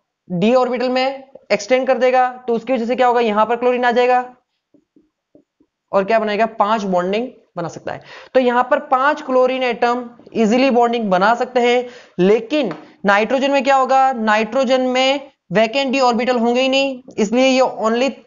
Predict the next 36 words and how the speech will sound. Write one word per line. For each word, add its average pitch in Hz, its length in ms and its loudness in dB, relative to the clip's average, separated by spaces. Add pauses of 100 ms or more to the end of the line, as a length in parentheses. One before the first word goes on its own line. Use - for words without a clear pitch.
तीन 262 240 2
ही 302 280 2
chlorine 226 420 0
के 233 60 -4
साथ 247 180 0
bonding 220 480 -2
बना 196 180 2
पाएगा, 151 340 0 (320)
इसलिए 240 260 2
एनसीएल 233 380 -2
फाइव 226 260 0
form 226 340 0 (220)
नहीं 175 200 2
होता 147 220 0
है। 143 180 -4 (360)
तो 220 100 2
दो 262 200 2
question 277 280 -2
हो 269 100 2
गए, 269 220 0 (400)
First 285 300 2 (420)
कि 247 140 2
why 233 320 2
nitrogen 247 500 -4
cannot 247 340 0
show 269 220 2
plus 233 220 -2
five 247 180 2
oxidation 247 440 -4
state, 269 260 0 (320)
और 196 80 -2
second 233 280 0
question 254 220 0
हो 247 80 2
गया 240 120 2
हमारा 240 280 2